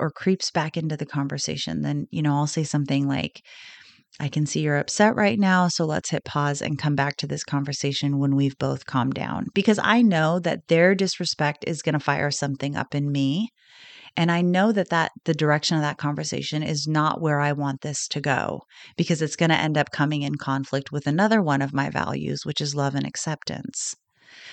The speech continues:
So I just hit pause on the conversation. And nothing else changes in the situation. So we're, we're, whatever's going on,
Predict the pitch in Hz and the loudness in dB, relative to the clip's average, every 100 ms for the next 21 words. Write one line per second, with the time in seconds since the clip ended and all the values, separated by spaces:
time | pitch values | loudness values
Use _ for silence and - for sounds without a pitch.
0 | - - 185 180 208 226 - 220 - 175 | -10 4 6 8 6 4 0 -4 0 2
1 | 165 156 139 139 - 139 147 - - - | 2 0 -2 -4 -6 -6 -6 -8 -6 -6
2 | 139 - - - 156 _ _ _ _ - | -6 -8 -8 -8 -12 _ _ _ _ -20
3 | - - - - 180 175 - 190 233 240 | -20 -20 -10 0 2 2 2 4 4 6
4 | 285 269 254 - 208 208 180 160 156 151 | 6 6 4 2 4 4 4 2 2 0
5 | - 156 156 151 143 - - - 147 - | -2 -4 0 0 0 -2 -6 -8 -10 -6
6 | - 170 165 156 170 175 170 160 170 180 | 2 2 2 2 2 0 -4 0 2 2
7 | - - 160 156 170 170 190 220 214 - | -2 -10 -12 -4 2 4 6 6 4 2
8 | 175 170 165 156 156 156 151 139 135 139 | 4 4 4 2 2 4 4 4 2 0